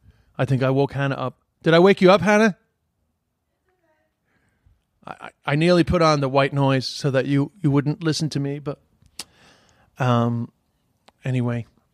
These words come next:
I'm all for the normalization of the word moist, and, uh, so well done for Wordle for taking the risk. Uh, I did enjoy posting. I didn't give a spoiler.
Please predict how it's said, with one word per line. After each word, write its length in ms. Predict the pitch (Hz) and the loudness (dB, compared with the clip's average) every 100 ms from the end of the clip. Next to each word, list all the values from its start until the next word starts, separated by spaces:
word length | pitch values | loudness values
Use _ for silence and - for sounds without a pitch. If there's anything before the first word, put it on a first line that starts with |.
| _ _ _ _ - - | _ _ _ _ -14 2
I'm 160 | 160 | 2
all 220 | 196 175 175 | 4 2 2
for 260 | - 143 | 2 2
the 340 | 127 127 123 - _ _ _ | 2 0 0 -6 _ _ _
normalization 600 | 135 131 131 123 123 123 | -2 0 0 2 0 0
of 100 | 135 | -2
the 60 | 117 | 2
word 180 | 123 113 | 2 4
moist, 400 | 120 120 - - - | 4 2 0 -12 -6
and, 300 | 123 117 117 | -2 0 0
uh, 160 | 113 | 0
so 180 | 120 127 | 0 0
well 260 | 131 151 156 | 4 4 6
done 200 | 147 143 | 4 4
for 160 | 151 | 4
Wordle 480 | 127 147 147 139 110 _ | 6 6 6 4 2 _
for 160 | _ 151 | _ -4
taking 360 | - 190 185 | 2 2 4
the 80 | 156 | 2
risk. 440 | 143 143 - - - _ _ _ _ _ _ _ _ - | 4 4 4 -4 -14 _ _ _ _ _ _ _ _ -6
Uh, 260 | 127 127 - | 0 0 0
I 120 | 123 | -2
did 200 | 135 143 | 2 2
enjoy 440 | 127 131 123 123 | 2 4 4 4
posting. 560 | - 127 123 - 117 117 _ _ - _ | 2 0 0 -4 -6 -8 _ _ -20 _
I 140 | 127 160 | 2 4
didn't 380 | 208 208 151 | 4 2 -2
give 140 | 135 131 | -2 -2
a 40 | |
spoiler. 640 | - - 123 120 98 92 | -2 -4 -4 -4 -6 -10